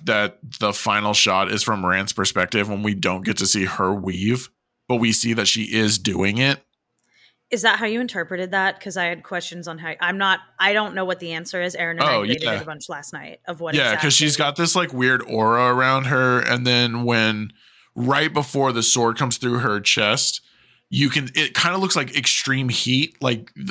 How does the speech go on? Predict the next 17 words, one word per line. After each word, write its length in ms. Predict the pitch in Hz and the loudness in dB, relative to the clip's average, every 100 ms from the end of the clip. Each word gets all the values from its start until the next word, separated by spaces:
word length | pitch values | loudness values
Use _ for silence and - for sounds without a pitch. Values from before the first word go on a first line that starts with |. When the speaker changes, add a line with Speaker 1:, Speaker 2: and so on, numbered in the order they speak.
| - | -8
Speaker 1:
waves 360 | 135 127 131 131 | -2 0 2 2
of 120 | 117 | 0
heat 280 | - 127 135 | 0 -2 -2
coming 300 | 147 143 143 | -2 -2 0
off 220 | 147 151 | 0 -2
of 80 | 147 | 0
her, 280 | 170 175 175 | 2 2 0
but 200 | 135 143 | -2 0
you 100 | 151 | 0
can 120 | 147 | 0
see 200 | 127 175 | 2 2
her 180 | 170 131 | 2 0
hands 380 | 123 135 135 123 | -2 -2 0 2
are, 80 | 110 | 2
like, 240 | 104 101 | 2 0
forming 720 | - - 120 120 120 120 113 | -8 -4 0 0 0 0 0
weaves. 580 | 107 104 120 147 - - | -2 0 0 2 0 0